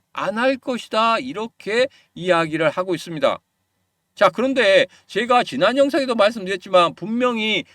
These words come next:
블랙록, 엑스알피 이티에프 신청한다 이렇게 말씀드렸죠. 왜? 돈이 되는 곳에든 갈 수밖에 없다는 겁니다. 자, 여기서 보면은 돈이 몰리고 있는데 안 한다? 자, 엑스알피 이억 달러 펀드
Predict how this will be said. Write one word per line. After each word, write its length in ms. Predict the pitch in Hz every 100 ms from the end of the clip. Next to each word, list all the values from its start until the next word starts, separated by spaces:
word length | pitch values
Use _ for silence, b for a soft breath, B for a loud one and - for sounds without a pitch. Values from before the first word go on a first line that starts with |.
| b
블랙록, 600 | - 196 240 233 220 147 b b
엑스알피 840 | 175 208 - 247 240 220 220 202 196
이티에프 560 | 233 240 220 196 226 190
신청한다 840 | - 269 240 214 226 233 196 120 -
이렇게 360 | 220 262 262
말씀드렸죠. 760 | 202 165 196 160 165 165 143 107 b _
왜? 360 | 151 247 185 98 b b -
돈이 500 | 294 269 339 349 330
되는 300 | 143 220 254
곳에든 460 | 208 190 180 214
갈 220 | - 277 226
수밖에 460 | - 311 240 -
없다는 400 | 131 226 247 233
겁니다. 360 | 226 190 160 127 b -
자, 200 | 269 208
여기서 500 | 139 226 262 302 190
보면은 480 | 180 302 202 202 247 _ _
돈이 520 | - 262 320 339 320
몰리고 500 | 226 170 196 220 233
있는데 240 | 226 226
안 160 | 208 143
한다? 320 | 214 226 285 - _
자, 300 | - 190 - -
엑스알피 720 | - - 302 285 262 202 240 b b
이억 480 | 147 220 277 277 -
달러 340 | 240 214 208
펀드 560 | 190 - 269 262 214